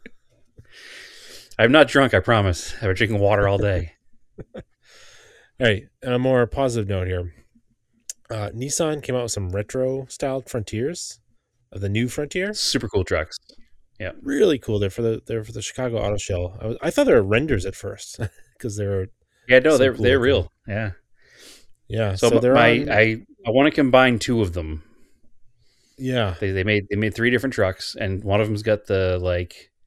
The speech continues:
Speaker 1: the three spoke, like, eighties Pathfinder wheels.
Speaker 2: Yep.
Speaker 1: And the other one has the big four by four logo on the door that, like, runs into a stripe the whole way down the side of the car.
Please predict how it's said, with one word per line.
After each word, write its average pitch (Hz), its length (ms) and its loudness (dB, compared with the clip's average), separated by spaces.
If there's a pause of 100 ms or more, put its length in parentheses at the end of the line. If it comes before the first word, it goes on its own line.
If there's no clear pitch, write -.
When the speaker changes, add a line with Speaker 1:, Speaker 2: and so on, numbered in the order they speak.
(840)
Speaker 1:
the 98 100 -4
three 113 360 -2
spoke, 120 440 2
like, 98 240 0
eighties 101 640 -2
Pathfinder 127 480 -2
wheels. 185 440 -6 (1040)
Speaker 2:
Yep. 120 180 -2 (920)
Speaker 1:
And 101 120 0
the 104 120 4
other 107 100 6
one 107 100 2
has 98 120 -2
the 98 80 -4
big 95 240 0
four 101 240 2
by 95 120 4
four 87 160 -4
logo 87 260 0
on 87 120 0
the 80 80 -8
door 87 340 -4
that, 98 140 -4
like, 82 140 -4
runs 90 180 -6
into - 120 -12
a 87 60 -8
stripe - 380 -8
the 95 80 -8
whole 85 100 -4
way 87 80 -4
down 82 100 -8
the 82 60 -10
side 87 140 -10
of 85 60 -6
the 85 80 -8
car. 110 360 -6